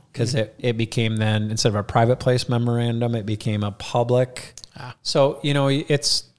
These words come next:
Speaker 1: you find out things, and thankfully we had, you know, just good people around us. But the point is, no, that part, uh, was never told.
Speaker 2: Oh, glad that we got the
Speaker 1: Well
Speaker 2: exclusive on that then years later.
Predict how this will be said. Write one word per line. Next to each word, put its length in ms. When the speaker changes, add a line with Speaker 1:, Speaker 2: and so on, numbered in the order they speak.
Speaker 1:
you 300
find 340
out 240
things, 480
and 160
thankfully 420
we 20
had, 280
you 80
know, 220
just 260
good 180
people 260
around 280
us. 140
But 220
the 80
point 280
is, 180
no, 340
that 220
part, 440
uh, 340
was 160
never 220
told. 340
Speaker 2:
Oh, 120
glad 240
that 100
we 140
got 240
the 80
Speaker 1:
Well 220
Speaker 2:
exclusive 420
on 180
that 240
then 220
years 320
later. 400